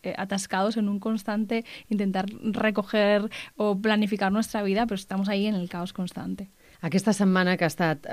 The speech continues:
Speaker 2: vuitema, no? El vuit de març, el Dia Internacional de la Dona, entre la infinitat de dades que hem anat llegint de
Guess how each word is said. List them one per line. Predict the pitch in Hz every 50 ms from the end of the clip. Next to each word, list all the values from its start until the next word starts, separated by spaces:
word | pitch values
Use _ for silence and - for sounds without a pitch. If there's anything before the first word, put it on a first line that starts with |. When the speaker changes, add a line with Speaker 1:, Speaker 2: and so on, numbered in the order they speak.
| 175
Speaker 2:
vuitema, | 156 160 143 170 170 170 139 - 175 175 170 165 175 190 190
no? | 175 160 170 190
El | 196
vuit | 165 147 175 175 139
de | 165 151
març, | 151 156 165 165 170 165
el | 156
Dia | 156 160 160
Internacional | 165 - 170 147 160 160 151 - 175 165 165 160 160
de | 151 156
la | 151 151 151
Dona, | 156 185 208 214 208 196
entre | 180 170 156 165 160 160
la | 156
infinitat | 165 165 160 - - 190 190 180 165 135 170 175 185
de | 185 233 240
dades | 226 202 208 214 202 202 196 196
que | 196 208 190
hem | 180 180 180
anat | 175 165 165 170 156 - - 175
llegint | 165 160 160 151 143 - 185 202 208 202 202 202 196 180
de | 170